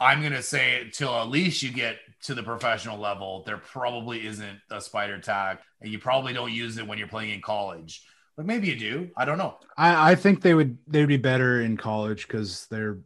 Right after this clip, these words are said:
Speaker 2: really big on the anti-doping there and, and making sure everyone, it's, it's a little bit more fair play kind of thing like that. So I could see college, but minor leagues, meh, I could see them
Speaker 1: Maybe.
Speaker 2: saying, like, "This will give you more of a grip."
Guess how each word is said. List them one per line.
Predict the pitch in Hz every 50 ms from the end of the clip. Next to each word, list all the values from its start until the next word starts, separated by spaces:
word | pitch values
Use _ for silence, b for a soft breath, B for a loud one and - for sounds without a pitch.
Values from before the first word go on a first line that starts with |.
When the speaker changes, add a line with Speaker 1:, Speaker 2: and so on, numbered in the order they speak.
| _ 113
Speaker 2:
really | 110 107 113 113 110 110 110 104
big | 95 92 - 117 110 110 107 104 98 101
on | 101 101 98 101 98
the | 98
anti-doping | 95 95 92 80 98 101 98 90 95 92 95 92 92 90 - 95 92
there | 92 92 92 92 90
and, | 90 87 85 85
and | - 87 90 90 87 87 90 - _ _ _ _ _ _ _ _
making | 107 107 104 101 107 98
sure | - - 113 101 101
everyone, | 98 98 101 98 98 95 95 95 92 92
it's, | 98 95 - - -
it's | 104 101 - - - - -
a | 123
little | 110 107 98
bit | 101 90
more | 101 95 92
fair | - - 104 98 95
play | 92 - - 104 95 92 90
kind | - - 95 90
of | 85 -
thing | 92 90
like | 85 90 90 -
that. | 90 85 87 -
So | - - 95 92 92 - b b b b b b b
I | 107 117
could | - 117 107
see | - 113
college, | - - - 113 110 107 101 92 92 92 92 95 -
but | - 98 92 90 - _ _ _ -
minor | 110 110 110 107
leagues, | 104 107 110 110 110 107 104 - - - _ _ _ _ _ _ _ _ _ _ _ _ _ -
meh, | 127 123 113 - - _ _ _
I | - 104
could | 104 107 101
see | - 107
them | 98 98 95 95 90 - _ _ _ -
Speaker 1:
Maybe. | 226 262 185 117 107
Speaker 2:
saying, | 123 110 104
like, | 95 95 92 _ _ _
"This | 131 131 123
will | - 131
give | 117 131 120 113
you | 117 113
more | 110 110 110 110
of | 107 98
a | 101
grip." | 95 107 113 104 95 -